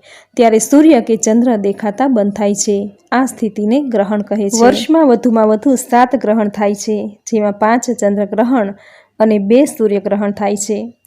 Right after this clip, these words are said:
સૂર્યગ્રહણ પૃથ્વીના થોડા ભાગોમાં દેખાય છે અને ચંદ્રગ્રહણ પૃથ્વીના અડધા ભાગમાંથી દેખાય છે. ગ્રહણના સમયકાળ દરમિયાન આપણા હિન્દુ ધર્મમાં સ્નાનનું વિશેષ મહત્વ છે. કહેવાય છે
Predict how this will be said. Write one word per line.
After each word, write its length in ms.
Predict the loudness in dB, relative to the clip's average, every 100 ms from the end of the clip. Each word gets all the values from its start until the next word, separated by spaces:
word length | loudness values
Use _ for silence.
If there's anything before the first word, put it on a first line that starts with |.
| -20 -20 -10
સૂર્યગ્રહણ 720 | 0 4 6 4 4 4 2 0
પૃથ્વીના 580 | 0 -2 2 2 2
થોડા 320 | 0 0 2 2
ભાગોમાં 500 | 0 0 0 0 -2
દેખાય 340 | -2 0 -2
છે 380 | -2 -4 -6 -8 _ _ -2
અને 160 | -2
ચંદ્રગ્રહણ 760 | 0 0 0 0 2 2 2 0
પૃથ્વીના 580 | -2 -4 0 2 2 0 -2
અડધા 280 | 0 0
ભાગમાંથી 680 | 0 -2 -2 -4 -6 -4 -4
દેખાય 400 | -6 -6 -4 -4
છે. 200 | -4 0
ગ્રહણના 500 | 4 4 6 4 4
સમયકાળ 540 | 2 0 0 0 2
દરમિયાન 580 | 2 2 4 4 4 -2 -4
આપણા 260 | -2 0 0
હિન્દુ 400 | 4 4 4 2
ધર્મમાં 560 | 0 0 2 2 0
સ્નાનનું 540 | -4 -4 -2 0 0 0
વિશેષ 400 | -2 -4 -4 -4
મહત્વ 360 | -6 -4 -6
છે. 220 | -4 -6
કહેવાય 380 | -6 -6 -2 -4
છે 380 | -2 0 0